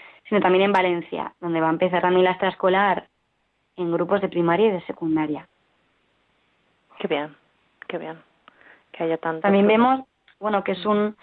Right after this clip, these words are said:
Speaker 1: que es una experiencia buenísima para ellos, que les ayuda realmente a crecer, pero es un, eh,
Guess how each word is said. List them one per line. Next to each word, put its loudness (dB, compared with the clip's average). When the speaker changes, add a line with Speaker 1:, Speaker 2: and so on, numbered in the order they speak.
Speaker 1:
que 0
es 0
una 4
experiencia 2
buenísima -2
para 0
ellos, 2
que -10
les 0
ayuda 4
realmente 2
a 0
crecer, 0
pero 4
es -4
un, -4
eh, 0